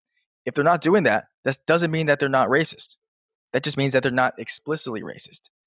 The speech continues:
If they're not taking down these offensive statues and these offensive symbols, they're not seeing the issues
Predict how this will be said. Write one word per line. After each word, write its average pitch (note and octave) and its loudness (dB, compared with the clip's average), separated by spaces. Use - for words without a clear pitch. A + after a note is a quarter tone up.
If - -14
they're D#3+ 2
not F#3 2
taking D#3 -2
down C3 0
these A#2 -6
offensive B2 -4
statues B2+ -2
and A2+ -8
these A#2+ -6
offensive B2 -2
symbols, B2 -6
they're B2 -2
not C3+ 0
seeing C#3 -4
the A2+ -4
issues B2+ -4